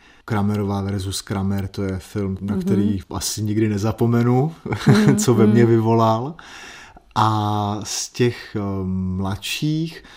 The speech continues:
Speaker 1: Jake Gyllenhaal. To je
Speaker 2: Toho
Speaker 1: tak-
Speaker 2: si vůbec nevybavuju.
Speaker 1: A,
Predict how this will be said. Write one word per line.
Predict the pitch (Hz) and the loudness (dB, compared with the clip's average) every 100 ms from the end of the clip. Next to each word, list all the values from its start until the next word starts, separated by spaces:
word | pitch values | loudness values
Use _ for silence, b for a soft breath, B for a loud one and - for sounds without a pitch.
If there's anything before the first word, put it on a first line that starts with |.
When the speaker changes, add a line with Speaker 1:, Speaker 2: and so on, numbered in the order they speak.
| B B - 123 | B B -4 0
Speaker 1:
Jake | 113 107 | 0 0
Gyllenhaal. | 104 104 98 87 80 85 87 80 _ _ _ | 0 0 0 -2 -4 -8 -12 -18 _ _ _
To | - | -10
je | 101 | -8
Speaker 2:
Toho | 196 | -6
Speaker 1:
tak- | 196 | -2
Speaker 2:
si | 196 | 2
vůbec | 190 208 | 4 2
nevybavuju. | 220 214 196 185 165 - - | -2 -4 -4 -4 -4 -6 -6
Speaker 1:
A, | 101 | -4